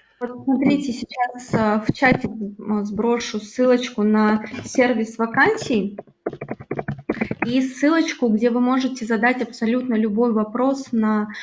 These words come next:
бес-, а, и, и на который вы получите бесплатный ответ. Да, а, э, ну, как бы, и, соответственно, по этой ссылке при необходимости вы можете посмотреть, какие есть у нас продукты,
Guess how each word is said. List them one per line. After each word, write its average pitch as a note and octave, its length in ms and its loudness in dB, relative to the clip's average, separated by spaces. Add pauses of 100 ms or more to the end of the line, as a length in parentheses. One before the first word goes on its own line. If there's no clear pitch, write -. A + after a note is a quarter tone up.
(160)
бес-, G#3+ 240 0
а, G3+ 200 -2
и, A3 80 -2
и G#3+ 260 0
на A3 100 4
который A#3 260 2
вы A3 100 2
получите G#3+ 420 -2
бесплатный G#3+ 560 0
ответ. G3+ 460 0 (360)
Да, A3 720 2
а, F#3+ 560 -2
э, - 120 -10 (760)
ну, A3+ 100 -2
как F#3+ 200 -4
бы, G3 100 2
и, G#3 180 -8
соответственно, A#3 640 4
по A3+ 80 0
этой A3+ 220 4
ссылке C4 420 4
при - 180 2
необходимости A3 800 4
вы G3+ 80 0
можете G#3+ 440 0
посмотреть, G#3+ 520 -4
какие G#3+ 360 -2
есть A3 240 0
у A3 60 -2
нас D4 220 0
продукты, A3+ 720 -2